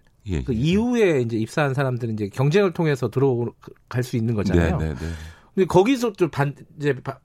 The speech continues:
Speaker 2: 반발하고 있는 거잖아요. 그러면
Speaker 1: 네, 네,
Speaker 2: 거기서
Speaker 1: 네.
Speaker 2: 떨어진 사람들은 이제 쫓겨나는 거 아니냐.
Speaker 1: 네, 네,
Speaker 2: 여기에 대한
Speaker 1: 네.
Speaker 2: 대책도 있어야 되는 거 아니냐. 이것도 또 해야 되는 거잖아요. 그죠?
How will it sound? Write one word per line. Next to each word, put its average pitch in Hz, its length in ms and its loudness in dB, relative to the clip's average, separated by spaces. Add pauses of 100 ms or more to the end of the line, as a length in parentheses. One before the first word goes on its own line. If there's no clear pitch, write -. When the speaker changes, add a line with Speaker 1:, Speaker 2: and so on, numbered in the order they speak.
Speaker 2:
반발하고 180 480 2
있는 135 180 0
거잖아요. 110 360 -4
그러면 - 260 4
Speaker 1:
네, 165 60 2
네, - 60 4
Speaker 2:
거기서 185 200 4
Speaker 1:
네. 82 40 0
Speaker 2:
떨어진 262 300 0
사람들은 165 560 2
이제 131 100 -2
쫓겨나는 185 480 0
거 190 80 4
아니냐. 135 380 4
Speaker 1:
네, 127 60 4
네, 123 80 4
Speaker 2:
여기에 196 160 6
대한 180 180 4
Speaker 1:
네. - 60 0
Speaker 2:
대책도 170 320 -2
있어야 151 220 0
되는 127 220 0
거 131 100 0
아니냐. 104 420 -2 (420)
이것도 175 380 2
또 160 160 4
해야 196 180 6
되는 135 240 2
거잖아요. 101 560 -2
그죠? 87 260 -10